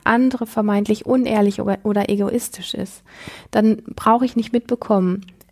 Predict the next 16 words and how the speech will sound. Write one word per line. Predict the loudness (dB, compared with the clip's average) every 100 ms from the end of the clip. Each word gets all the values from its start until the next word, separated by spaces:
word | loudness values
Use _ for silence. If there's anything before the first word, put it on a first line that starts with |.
| _
dass | -2 0
ich | 0
vielleicht | 2 4 2 -2
diese | -6 -6
Aspekte | -4 -2 -2 -2
in | -2 -2
mir | 2
selber | 4 4 2 2
habe | 2 0
und | 0
mich | 0 0 -4
abgrundtief | -4 -4 -8 -4 0 2 0 0 0 0 -4 -16 -20 _ _
dafür | -4 -2 -6
schäme. | -6 -4 0 0 -2 -8 _ _ _ -16 -16 -2
Und | -2
ich | 0